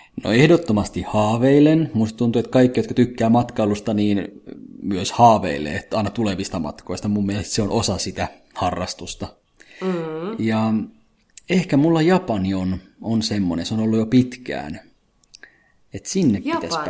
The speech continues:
Speaker 1: päästä.
Speaker 2: Okei. Minä itse haluaisin Myanmariin. Burmaan.
Speaker 1: Jaa.
Speaker 2: Semmonen
Speaker 1: Myanmar,
Speaker 2: houkuttaisi.
Speaker 1: joo. Tämä kahdella nimellä tunnettu
Speaker 2: Kyllä,
Speaker 1: maa.
Speaker 2: kyllä.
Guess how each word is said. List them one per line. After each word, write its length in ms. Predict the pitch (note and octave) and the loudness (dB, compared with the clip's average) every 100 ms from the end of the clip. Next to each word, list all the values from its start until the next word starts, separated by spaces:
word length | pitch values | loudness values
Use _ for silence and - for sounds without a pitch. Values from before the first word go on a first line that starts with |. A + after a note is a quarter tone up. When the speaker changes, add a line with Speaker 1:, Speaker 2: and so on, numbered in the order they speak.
| D#2 | -8
Speaker 1:
päästä. 320 | - - - _ _ _ - F#3+ | -12 -18 -20 _ _ _ -16 -16
Speaker 2:
Okei. 400 | F#3+ C4 A#3+ - F#3 - _ _ _ _ - - - _ _ _ | -12 -12 -12 -14 -20 -20 _ _ _ _ -20 -20 -20 _ _ _
Minä 560 | G3+ G#3+ A#3+ A3+ F#3+ F3 | -2 0 2 0 0 -2
itse 440 | F#3+ G#3+ - F#3 | -2 -4 -6 -8
haluaisin 1000 | E3+ - G3+ F#3+ F#3+ G3 F#3+ A3 G3 F#3 - | -8 -4 -2 0 2 0 -2 0 0 -2 -4
Myanmariin. 1120 | A#3 F4 A#3+ D#3 E3 F2 E2 - F#2 D#2+ F#2+ - - _ _ _ _ _ - | -2 2 2 0 -4 -4 -4 -6 -8 -10 -10 -12 -20 _ _ _ _ _ -2
Burmaan. 560 | C#4 - G#2 D3 A#3 | 0 0 0 0 0
Speaker 1:
Jaa. 640 | C#4+ C4 B2+ - - - _ _ _ _ | -2 -2 -4 -6 -12 -18 _ _ _ _
Speaker 2:
Semmonen 540 | C3+ C3 G2 A#2+ D#3+ | 2 2 4 4 6
Speaker 1:
Myanmar, 340 | F3 G2+ F#2+ F2+ | 6 6 2 0
Speaker 2:
houkuttaisi. 320 | G#2 A#2+ C3+ | 0 2 4
Speaker 1:
joo. 420 | C3+ E2+ D#2 - _ _ _ _ | 4 0 -8 -16 _ _ _ _
Tämä 180 | - A2+ | 0 2
kahdella 380 | A2 C3+ A2+ G#2+ | 6 6 6 2
nimellä 280 | G#2+ G#2+ G#2 | 2 2 0
tunnettu 640 | A2 G#2 F#2+ - - - - _ _ - | 0 0 0 -4 -8 -8 -14 _ _ 0
Speaker 2:
Kyllä, 300 | C#4+ B3 F#3+ | 2 4 2
Speaker 1:
maa. 420 | G3 D2 - - _ | 2 0 -4 -12 _
Speaker 2:
kyllä. 580 | A3 A3+ F3 D3+ D3+ | -6 -6 -6 -8 -12